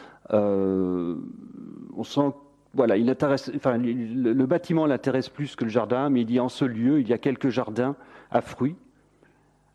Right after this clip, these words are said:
avec un parc qui n'est pas de grande étendue, comme vous pouvez le voir sur ce plan. » Voilà. Pas plus d'informations sur les jardins, mais en tout cas, ce que j'ai découvert, c'est qu'au début du vingt et unième siècle, du vingtième siècle, pardon, ce jardin,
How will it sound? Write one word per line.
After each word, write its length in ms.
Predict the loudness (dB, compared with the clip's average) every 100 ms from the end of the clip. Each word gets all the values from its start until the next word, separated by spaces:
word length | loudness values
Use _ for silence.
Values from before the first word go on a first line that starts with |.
| -4
avec 420 | 0 2 0 0
un 120 | -2
parc 400 | 0 -2 -4 -14 -20 _ -6
qui 80 | -4
n'est 100 | 0
pas 180 | 0
de 120 | 2 0
grande 320 | 2 2 0
étendue, 480 | 0 -2 -4 -8 -12 _ -8
comme 160 | -6 -6
vous 100 | -4
pouvez 180 | -2
le 60 | 0
voir 420 | 2 0 0 -4 -16 _ _ _ _ _ _ _ _
sur 220 | -8 -6
ce 100 | -6
plan. » 240 | -8 -12 -16 _ _ _ _
Voilà. 240 | -14 -14 -20 _ _ _ _ _ _ _ _ 0
Pas 100 | 0
plus 220 | 2 2
d'informations 500 | 2 2 2 0 -2
sur 140 | -2
les 100 | -2
jardins, 440 | 0 -2 -2 -4 -6 -2
mais 100 | 2
en 80 | 2
tout 160 | 0
cas, 300 | 2 2 2 -6 -20 -20
ce 100 | -4
que 80 | 0
j'ai 140 | 2 0
découvert, 500 | -2 0 2 2 0
c'est 240 | -2 0
qu'au 480 | 2 4 4 4 2
début 320 | 2 0 2
du 80 | 2
vingt 260 | 2 2
et 40 | 2
unième 200 | 2 2
siècle, 380 | 2 0 2 0
du 160 | 0
vingtième 300 | 0 0 -2
siècle, 240 | 0 -2 0
pardon, 300 | 0 -2 -2 -12 -16 -16 -6
ce 260 | 0 2
jardin, 500 | 2 0 0 0 0